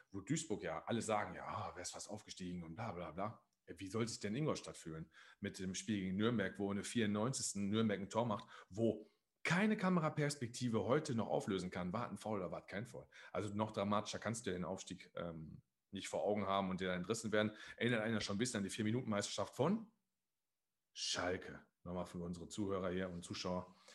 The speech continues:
äh, das sei nochmal erwähnt. Naja, auf jeden Fall habt ihr aber recht, ne? Mit Saarbrücken und Ferl hast du zwei Mannschaften gehabt, äh, in der Saison,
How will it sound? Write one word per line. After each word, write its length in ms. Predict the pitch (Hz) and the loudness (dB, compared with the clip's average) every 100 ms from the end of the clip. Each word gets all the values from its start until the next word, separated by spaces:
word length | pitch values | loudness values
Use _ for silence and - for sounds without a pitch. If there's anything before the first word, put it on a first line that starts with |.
| - - - | -20 -20 -10
äh, 140 | 95 | -4
das 140 | 90 90 | -4 -2
sei 100 | 92 | -2
nochmal 260 | 95 90 | 0 0
erwähnt. 260 | 87 104 127 - - _ - | 0 0 -2 -8 -20 _ 2
Naja, 260 | 101 117 | 4 6
auf 100 | 117 | 6
jeden 120 | 123 | 2
Fall 260 | 123 120 113 - - _ _ _ _ _ _ - - | 2 2 2 -2 -18 _ _ _ _ _ _ -16 -4
habt 200 | 113 - | -2 2
ihr 60 | 104 | 4
aber 140 | 90 | 4
recht, 240 | 85 - | 2 -2
ne? 180 | 90 90 - _ | -4 -6 -8 _
Mit 160 | 98 87 | -12 -6
Saarbrücken 400 | 95 90 104 101 | -4 -2 -2 -2
und 160 | 90 | -4
Ferl 320 | - 92 92 92 | -2 0 0 0
hast 180 | 90 | -4
du 60 | 87 | -6
zwei 180 | - 90 | -8 -6
Mannschaften 440 | 101 98 92 92 | -4 -6 -8 -8
gehabt, 360 | 85 90 - - | -4 -6 -6 -12
äh, 180 | 92 87 | -8 -6
in 60 | |
der 100 | 90 | -6
Saison, 300 | 87 90 92 | -6 -6 -6